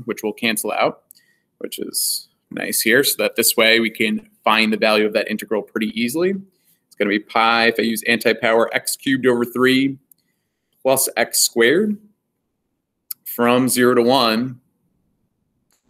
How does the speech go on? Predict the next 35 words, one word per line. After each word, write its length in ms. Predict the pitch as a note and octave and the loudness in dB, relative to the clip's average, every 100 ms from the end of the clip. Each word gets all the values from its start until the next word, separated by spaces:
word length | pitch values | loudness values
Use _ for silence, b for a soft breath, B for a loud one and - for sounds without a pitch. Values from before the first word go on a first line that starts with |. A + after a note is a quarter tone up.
| _ _ - | _ _ -8
which 120 | - | -4
would 80 | A#2 | -2
be 140 | A#2 | -2
pi 640 | A#2 - A#2 A2+ A2+ A#2 A2+ | -2 -2 2 4 4 2 0
of 380 | A2 G#2+ G#2 G2+ | -2 -4 -4 -6
one 300 | G#2 A#2 A#2+ | -4 -2 -2
third 480 | A#2 A#2 A#2 A#2+ A#2 | 0 2 2 0 -4
plus 560 | - A2+ - - - - | -4 -2 -2 -4 -6 -8
one. 440 | A2 A2 D#3+ F#3 F3+ _ _ _ _ _ _ _ _ _ _ _ _ | -6 -4 -4 -8 -12 _ _ _ _ _ _ _ _ _ _ _ _
Plug 220 | - A#2+ | 0 2
in 120 | A2+ G#2+ | 2 0
zero 320 | - A#2 B2+ | 2 4 4
as 100 | B2+ | 6
the 60 | |
lower 200 | B2+ B2+ | 6 8
bound, 240 | B2+ B2+ B2+ | 6 4 2
you 60 | |
just 120 | G#2+ - | 0 -2
get 140 | F#2 | -2
minus 380 | A2 A2+ A2 G#2+ | 0 0 0 -2
zero 280 | A#2 A#2+ C3 | 0 2 2
there. 240 | D3 E3 | 2 2
So 180 | - A2 | 0 -2
one 280 | G#2+ A#2 A#2 | -2 -2 0
plus 200 | B2 A#2 | -2 -4
a 60 | |
third 280 | - B2 B2 | 0 0 0
is 120 | A2+ | -4
four 240 | - D3 D3+ | -2 2 2
thirds. 540 | D3+ D3+ D#3 D#3 - | 2 2 0 -2 -2
So 200 | - - | -2 -2
four 380 | - - F3+ E3+ | -6 -4 0 0
pi 440 | - D#3 D3+ D3+ C#3 | 0 2 4 4 4
over 380 | C3 C#3+ C3+ A#2+ | 2 2 2 -2
three 760 | - C#3 D3+ A#2+ A2+ A#2 A#2+ | -2 0 2 2 0 -2 -6